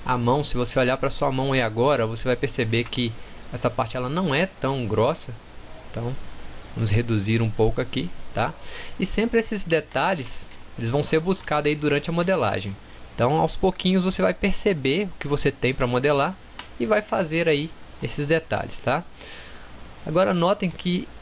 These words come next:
o nosso dedo ainda não possui unha. Então, nós vamos fazer já a unha aqui.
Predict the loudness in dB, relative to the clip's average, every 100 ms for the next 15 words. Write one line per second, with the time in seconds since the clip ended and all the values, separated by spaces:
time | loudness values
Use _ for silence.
0 | -2 2 2 2 0 2 4 2 4 4
1 | 2 0 2 2 4 2 2 0 -4 -8
2 | -8 -2 0 4 2 2 0 0 2 2
3 | 2 2 2 2 0 0 -2 -2 -2 -2